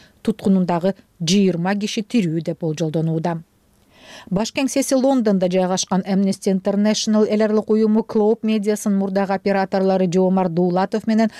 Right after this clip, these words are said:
Александр Александровго чыккан сот өкүмүн айыптап, кыргыз бийлигин аларды эркиндикке чыгарып,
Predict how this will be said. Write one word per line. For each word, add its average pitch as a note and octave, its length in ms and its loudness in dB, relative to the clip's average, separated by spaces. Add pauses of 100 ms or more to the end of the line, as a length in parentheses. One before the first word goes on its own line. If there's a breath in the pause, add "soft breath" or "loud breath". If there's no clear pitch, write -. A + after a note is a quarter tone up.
(160 loud breath)
Александр G#3+ 520 0
Александровго G3+ 720 -2
чыккан G3+ 480 -4
сот G#3+ 320 0
өкүмүн G3 360 2
айыптап, F#3+ 460 -2 (220 loud breath)
кыргыз A3 300 0
бийлигин G#3 460 0
аларды F#3 400 -2
эркиндикке G3 560 -2
чыгарып, F#3+ 440 -2